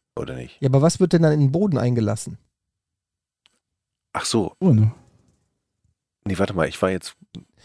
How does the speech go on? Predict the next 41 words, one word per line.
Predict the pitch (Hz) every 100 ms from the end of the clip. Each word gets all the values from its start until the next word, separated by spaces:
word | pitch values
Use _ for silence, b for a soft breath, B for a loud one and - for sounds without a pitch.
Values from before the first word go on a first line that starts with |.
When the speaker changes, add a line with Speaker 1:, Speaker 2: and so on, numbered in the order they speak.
| b b
Speaker 2:
Nee, | 160
mir | 175
geht's | 180 254
ja | 233
darum, | 180 180 156 131
du | 143
willst | 185 - -
einen |
Platz | - 196 -
auf | 170
dem | 170
Friedhof. | - 170 139 117
Wie | 170
du | 180
gerade | - 160 170
Speaker 1:
Ja. |
Speaker 2:
gesagt | 160 165 185
hast, | 185 170 -
deine | 147 151 151
Tochter | 170 - 170 143
will | 151
vielleicht | - 147 139
irgendwann | 143 143 139
mal | 143 139 131 -
Speaker 1:
Ja. | 98
Speaker 2:
dahin | 127 165
pilgern | 156 147 139 127
und, | 117 123
und | 107 127 131
die |
Blumen | 135 127 151 180 156
gießen. | 123 117 110 B B B B B _ _ _
Und | 165 147
du | 143
willst | 208 -
so |
einen | 180
Platz | 156 185
auf | 170
dem | 165
Friedhof. | 156 185 196 147 - 120 117 -